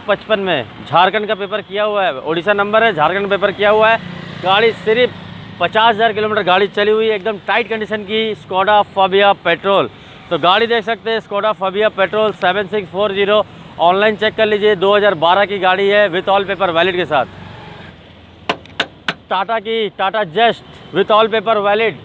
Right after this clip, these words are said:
दो हज़ार सत्रह की। तो गाड़ी एकदम original paint की है। तो गाड़ी का number देख सकते हैं, बी एन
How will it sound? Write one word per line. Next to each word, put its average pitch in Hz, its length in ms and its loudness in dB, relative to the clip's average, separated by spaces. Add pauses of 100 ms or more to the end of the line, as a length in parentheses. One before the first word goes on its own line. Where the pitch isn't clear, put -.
(180)
दो 220 180 0
हज़ार 190 340 4
सत्रह 196 340 0
की। 202 180 -2
तो 160 140 -6
गाड़ी 190 340 0
एकदम 214 280 -2
original 208 340 -2
paint 220 300 -6
की 214 120 -2
है। 208 180 4 (380)
तो 180 100 -4
गाड़ी 190 260 0
का 220 80 -2
number 214 260 -2
देख 214 140 -4
सकते 208 220 -6
हैं, 147 180 -8
बी 233 340 -4 (240)
एन 214 320 0